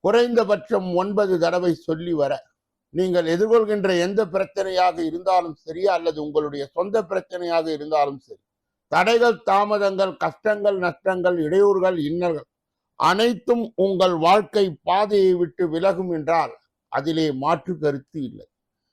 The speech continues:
கணபதியினுடைய தொகுப்பில் இருந்து நாம் இன்று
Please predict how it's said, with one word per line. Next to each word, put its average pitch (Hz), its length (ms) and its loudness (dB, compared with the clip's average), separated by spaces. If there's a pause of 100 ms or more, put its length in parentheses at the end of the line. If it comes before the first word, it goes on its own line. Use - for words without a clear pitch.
(320)
கணபதியினுடைய 208 1000 2 (160)
தொகுப்பில் 196 640 -2
இருந்து 175 260 0 (160)
நாம் 180 300 -2
இன்று 151 220 -2